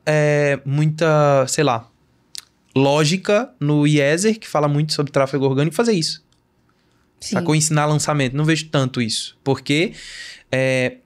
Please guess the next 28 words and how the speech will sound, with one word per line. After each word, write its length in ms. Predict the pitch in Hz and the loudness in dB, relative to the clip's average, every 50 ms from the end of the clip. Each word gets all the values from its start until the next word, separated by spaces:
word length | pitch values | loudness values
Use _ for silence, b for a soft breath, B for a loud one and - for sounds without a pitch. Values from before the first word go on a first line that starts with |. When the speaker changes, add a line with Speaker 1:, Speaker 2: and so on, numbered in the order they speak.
| _ _ _ | _ _ _
Speaker 1:
é 80 | - 135 | -2 0
uma 140 | 143 151 147 | 0 0 0
coisa 260 | 151 - 156 156 160 | 0 0 0 0 0
que 100 | 160 - | 0 0
não 140 | 170 170 190 | 0 0 0
casa. 300 | 202 - 202 180 160 143 135 | 0 0 0 0 0 0 0
Se 120 | - 156 | 0 -2
ele 80 | 151 151 | -2 -2
fizer 220 | - 147 147 147 | -2 -2 0 0
isso, 120 | 151 147 - | -2 -2 -2
pode 220 | - 156 151 151 | -2 -2 -2 -2
ser 140 | - 160 151 | -4 -6 -6
que 120 | 156 - | -8 -8
o, 220 | 202 220 202 156 139 | -10 -8 -8 -8 -8
sei 160 | - - 160 | -6 -4 -2
lá, 140 | 156 135 135 | 0 0 0
o 60 | 139 | -2
Instagram 340 | 135 - - 131 127 123 123 | -4 -4 -4 -2 -2 0 -2
dele 240 | 120 120 120 123 135 | 0 0 0 0 0
não, 360 | 143 139 135 135 135 131 127 - | 0 0 -2 -2 -2 -2 -2 -2
não 160 | 131 131 127 | -2 -2 -2
tenha 320 | 123 - 131 127 139 135 127 | -2 -2 -2 0 2 0 0
as 80 | 117 | 0
métricas 400 | 117 123 123 123 - - - 131 - | 0 -2 -2 -2 -4 -4 -6 -6 -6
que 100 | - 139 | -6 -6
tem 200 | - 143 147 151 | -6 -4 -4 -2
hoje, 260 | 147 123 117 113 113 | -2 -2 -4 -6 -8
sacou? 320 | - 110 - - - 156 | -10 -12 -10 -10 -10 -10